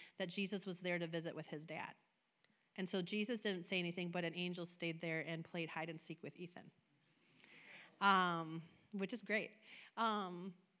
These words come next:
but we entertain angels <laughs> unaware, and, and in, in talking with him, so,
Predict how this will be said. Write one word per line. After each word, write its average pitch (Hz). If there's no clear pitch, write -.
but 254
we 214
entertain 214
angels 214
<laughs> 254
unaware, 220
and, 202
and 202
in, 226
in 240
talking 247
with 226
him, 220
so, 214